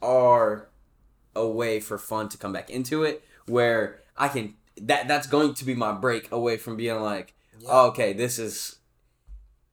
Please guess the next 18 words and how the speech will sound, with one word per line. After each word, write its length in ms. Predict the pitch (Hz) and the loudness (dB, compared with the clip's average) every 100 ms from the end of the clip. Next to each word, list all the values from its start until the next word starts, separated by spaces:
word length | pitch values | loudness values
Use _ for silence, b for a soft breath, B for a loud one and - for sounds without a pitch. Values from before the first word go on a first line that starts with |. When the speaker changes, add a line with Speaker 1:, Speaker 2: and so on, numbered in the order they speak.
| _ - | _ -2
Speaker 1:
'cause 180 | 170 | 0
the 100 | 143 139 | 2 2
only 260 | 156 165 | 0 0
time 460 | 156 165 170 165 151 | 0 0 0 -2 -4
I 180 | - 120 | -2 -4
feel 300 | 120 127 123 | -2 0 0
right 300 | 110 110 107 | 2 0 -2
now 500 | 101 110 123 113 104 | -2 -2 0 0 0
is 240 | 92 107 98 | -4 -6 -8
when 360 | 101 104 104 92 | -6 -6 -6 -6
I 200 | 92 95 | -8 -8
post 500 | - 131 139 - 104 | -4 -2 0 -4 -8
things, 520 | 104 101 101 101 - _ _ _ | -8 -6 -8 -12 -20 _ _ _
especially 600 | 113 120 - 117 - 113 | -6 -4 -4 -4 -4 -8
to 120 | 104 104 | -6 -6
socials 720 | 104 101 98 101 101 101 101 | -4 -4 -4 -4 -4 -4 -6
and, 400 | 98 101 98 95 b b - | -8 -8 -8 -12 b b -8
like, 260 | 107 104 | -6 -6